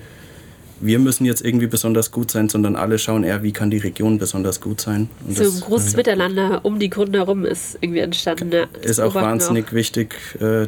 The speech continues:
Speaker 1: denke ich, für die Gründerteams, dass es eben nicht so ist, es gibt jetzt nur diese eine Anlaufstelle, die für einen Gründer wichtig ist. Nein, der hat ganz viele verschiedene Anliegen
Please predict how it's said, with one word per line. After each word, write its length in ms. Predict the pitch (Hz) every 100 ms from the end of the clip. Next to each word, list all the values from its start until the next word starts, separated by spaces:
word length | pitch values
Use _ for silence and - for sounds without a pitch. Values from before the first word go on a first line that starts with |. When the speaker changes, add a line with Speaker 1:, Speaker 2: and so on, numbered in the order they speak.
| -
Speaker 1:
denke 200 | 110 110
ich, 80 | 107
für 100 | 110
die 140 | 104
Gründerteams, 560 | - 117 110 - 113 107
dass 180 | 104 107
es 100 | 101
eben 220 | 104 107
nicht 180 | 107 -
so 100 | 104
ist, 320 | 107 - - - - - -
es 140 | -
gibt 200 | - 107
jetzt 160 | 110 113
nur 100 | 110
diese 300 | 107 104 78
eine 360 | 107 117 113 110 - -
Anlaufstelle, 800 | 113 120 110 - - 104 117 110
die 140 | 110
für 140 | -
einen 220 | 110 110 110
Gründer 320 | 117 113 110
wichtig 280 | 110 113 104
ist. 160 | 104
Nein, 240 | 95 101 107
der 100 | 95
hat 220 | 92 -
ganz 220 | 101 107
viele 260 | - 110 110
verschiedene 420 | 113 110 110 101
Anliegen 480 | 101 110 110 117